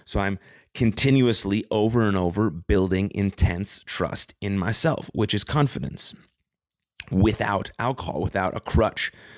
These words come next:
<clears throat> without a need to, to lean on anything, just having it intrinsically inside of me because I've built it up that way. And I encourage you to do the same. Habits. I'm able to stick to my habits much more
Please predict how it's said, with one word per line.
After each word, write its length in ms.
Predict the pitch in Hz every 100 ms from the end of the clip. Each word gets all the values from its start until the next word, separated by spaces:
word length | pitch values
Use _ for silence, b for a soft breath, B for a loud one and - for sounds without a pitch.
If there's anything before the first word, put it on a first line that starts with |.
| B B B -
<clears throat> 240 | 180 135
without 380 | 107 104 107 -
a 100 | 107
need 300 | 104 107 107
to, 280 | - 110 104
to 120 | -
lean 400 | 107 117 139 135
on 180 | 107 98
anything, 440 | 95 87 85 80 -
just 220 | 101 -
having 380 | - 107 107 104
it 80 | -
intrinsically 720 | 104 98 - 113 110 - 92
inside 480 | 101 - 101 95 95
of 180 | 87 85
me 320 | 95 82 - B -
because 200 | 110 104
I've 220 | 92 92
built 240 | 107 104
it 100 | 95 -
up 240 | 95 -
that 240 | - 85 -
way. 240 | 73 - - B B
And 80 | 98
I 40 | 101
encourage 340 | - 104 101
you 80 | 101
to 80 | 101
do 100 | 101
the 80 |
same. 380 | 107 127 - - _ _ _ _ _ _ _ _ -
Habits. 500 | - 110 98 82 - -
I'm 100 | 98
able 180 | 104 104
to 140 | - 107
stick 440 | - 120 117 - B B
to 300 | - 117 110 B B
my 120 | 95
habits 540 | 92 98 101 101 - - B B B
much 300 | 107 101 -
more 300 | 90 -